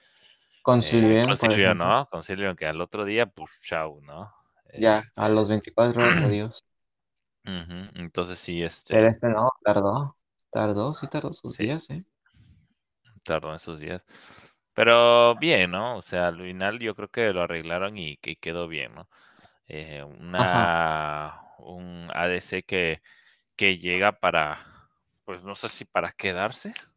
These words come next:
Speaker 2: porque ahorita ya no lo viste tanto, ¿eh? Yo creo que la gente sigue prefiriendo a, a Cinderace, a,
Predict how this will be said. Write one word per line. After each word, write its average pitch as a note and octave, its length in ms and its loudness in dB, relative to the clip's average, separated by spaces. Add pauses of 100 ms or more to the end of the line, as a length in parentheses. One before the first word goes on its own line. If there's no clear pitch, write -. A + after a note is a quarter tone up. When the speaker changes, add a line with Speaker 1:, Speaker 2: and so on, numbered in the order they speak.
(140)
Speaker 2:
porque F#2+ 240 -10
ahorita G#2+ 240 -6
ya D3+ 80 4
no B2 100 2
lo G#2 80 0
viste G#2 260 -6
tanto, F2+ 560 -12
¿eh? G2+ 200 -18 (520)
Yo G2+ 160 -6
creo A#2+ 180 -4
que B2 100 2
la G#2 120 4
gente A2 280 -2
sigue A2 240 -2
prefiriendo G2 680 -4
a, D#2 460 0
a - 200 -10
Cinderace, G2+ 760 -6
a, C#2+ 320 -12